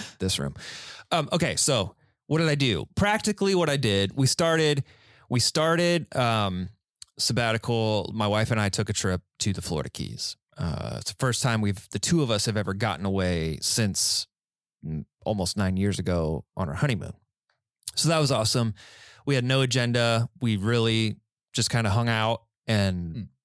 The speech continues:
Speaker 2: read books. My wife read, read, like, seven books, and we just went out, went to eat every day, and it, it was amazing. So it was a great way to start. And par-, and the point of offering pastors and staff members sabbatical is, like,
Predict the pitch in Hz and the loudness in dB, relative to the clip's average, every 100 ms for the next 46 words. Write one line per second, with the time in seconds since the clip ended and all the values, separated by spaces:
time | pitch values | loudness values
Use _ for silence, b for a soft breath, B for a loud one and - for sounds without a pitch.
0 | _ _ _ - 113 110 113 107 - - | _ _ _ -4 -2 0 0 -2 -2 0
1 | 98 95 104 101 98 98 95 87 73 - | 0 0 0 0 -2 -2 -4 -4 -4 -2
2 | 117 107 101 - - - 90 76 67 - | 0 0 0 -2 -4 -4 -4 -6 -12 -16
3 | _ - - - 107 95 92 _ _ _ | _ -12 -6 -2 0 -2 -4 _ _ _
4 | _ _ _ - - - - 95 - - | _ _ _ -16 -8 -6 -4 -6 -6 -10
5 | _ - 87 85 80 78 76 62 71 - | _ -12 -8 -4 -4 -6 -8 -12 -16 -20
6 | _ _ _ 117 87 110 95 85 - - | _ _ _ -8 -4 -4 -4 -4 -6 -8
7 | - 165 147 101 - - 156 156 165 139 | -4 -2 0 -2 -6 -2 0 2 2 2
8 | 131 151 139 123 - - - 156 143 - | 0 2 2 2 0 0 0 2 2 0
9 | - B B B B B B B _ - | -4 B B B B B B B _ -2
10 | 185 - 262 220 226 175 180 175 - 269 | 0 2 0 0 -2 0 -2 -2 0 0
11 | 196 - 135 123 117 - _ _ _ _ | 0 2 2 2 -2 -10 _ _ _ _
12 | _ _ _ _ _ _ _ _ _ 143 | _ _ _ _ _ _ _ _ _ -2
13 | 143 - 139 120 113 104 - 127 110 135 | 0 2 2 2 0 -4 -4 -2 0 0
14 | 110 101 98 - - 104 107 104 98 92 | 0 0 0 0 0 0 0 -2 0 -2
15 | - 98 110 110 104 87 85 80 | -2 0 -2 -2 -2 -2 -2 -4